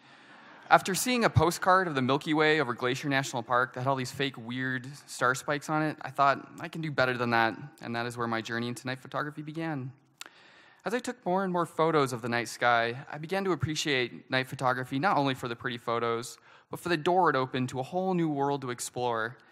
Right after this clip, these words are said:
and I wanted to share that world with others. During this time, I was the Space Public Outreach Team Manager for Montana Space Grant, and I was traveling all around the state, giving presentations at Montana schools.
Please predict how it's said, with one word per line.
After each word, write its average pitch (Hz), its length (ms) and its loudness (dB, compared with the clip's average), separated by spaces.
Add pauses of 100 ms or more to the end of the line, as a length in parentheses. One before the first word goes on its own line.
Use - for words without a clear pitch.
(220)
and 190 100 -8
I 208 40 -2
wanted 202 280 0
to 156 60 -2
share 160 220 0
that 143 160 2
world 135 180 2
with 127 160 -4
others. 117 400 0 (1040)
During 202 240 2
this 165 160 -2
time, 170 460 4
I 156 80 4
was 151 100 -2
the 131 80 -4
Space 170 260 -4
Public 160 300 -2
Outreach 123 320 2
Team 123 220 -4
Manager 117 400 0
for 123 160 -8
Montana 113 420 -2
Space 113 320 -4
Grant, 104 380 -6
and - 120 -6
I 127 60 0
was 131 100 -4
traveling 139 440 -2 (160)
all 156 260 2
around 143 220 0
the 135 60 -4
state, 113 360 -6 (480)
giving 139 220 -2
presentations 139 760 0
at 120 100 -4
Montana 117 400 -2
schools. 107 640 -8